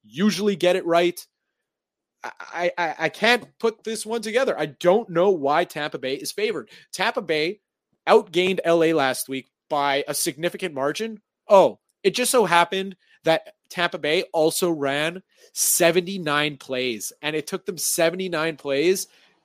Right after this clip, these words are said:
to get just over three hundred yards of total offense. Ridiculous. Give me Seattle. They're a competent football team.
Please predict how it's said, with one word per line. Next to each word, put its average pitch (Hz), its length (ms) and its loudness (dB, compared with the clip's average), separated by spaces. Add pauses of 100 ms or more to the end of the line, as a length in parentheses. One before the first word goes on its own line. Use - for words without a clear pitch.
to 190 100 0
get 175 320 4
just - 400 0
over 175 300 2
three 147 340 -6
hundred 147 260 -6
yards 127 340 -4
of 113 80 -16
total 117 320 -8
offense. 104 600 -12 (640)
Ridiculous. 131 800 -2 (380)
Give 175 160 4
me 196 100 4
Seattle. 160 520 6
They're 143 140 0
a 131 60 -2
competent 180 500 -4
football 151 340 -4
team. 143 320 -8